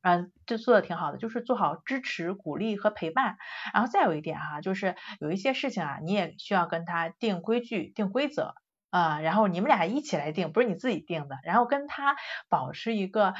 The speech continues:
呃，朋友的距离和朋友的就是姿态，但是呢，又要有规矩啊，让他感觉到他是被爱的、被支持的。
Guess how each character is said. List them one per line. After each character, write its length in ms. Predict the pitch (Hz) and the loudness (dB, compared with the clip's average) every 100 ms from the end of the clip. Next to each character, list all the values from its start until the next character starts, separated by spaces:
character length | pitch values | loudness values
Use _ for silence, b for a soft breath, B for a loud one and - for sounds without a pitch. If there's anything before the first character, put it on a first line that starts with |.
| B B | B B
呃， 360 | 160 151 147 147 | -2 0 -2 -4
朋 280 | - 175 208 | -2 0 2
友 240 | 311 262 | 2 2
的 300 | 185 147 156 - | 2 0 0 -10
距 300 | - 262 180 | -6 -4 -2
离 240 | 156 151 | -2 -4
和 280 | 165 175 165 | -2 0 0
朋 320 | - 175 175 | -2 -6 -2
友 180 | 240 233 | -2 -2
的 300 | 208 170 147 | 0 0 0
就 120 | 156 | -4
是 60 | 165 | -10
姿 220 | - 285 | -8 -6
态， 280 | - 233 - | -2 -2 0
但 140 | 220 214 | 2 2
是 100 | 214 | 2
呢， 120 | 190 | 2
又 120 | 220 | 6
要 100 | 226 | 6
有 120 | 160 | 6
规 240 | 135 233 247 | 0 -4 -4
矩 260 | - - - _ - | -4 -10 -10 _ 0
啊， 220 | 170 151 | 2 4
让 180 | 214 220 | 4 4
他 180 | - 233 | 2 -2
感 200 | 143 139 | -2 0
觉 80 | |
到 160 | 185 185 | 2 2
他 160 | - 220 | 0 -2
是 160 | 220 | -4
被 200 | 208 254 | 2 2
爱 220 | 240 247 190 | 2 -2 -4
的、 100 | 156 | -4
被 200 | 240 202 | 0 -2
支 220 | 196 269 | -2 -8
持 240 | - 147 | -6 -8
的。 120 | 127 | -10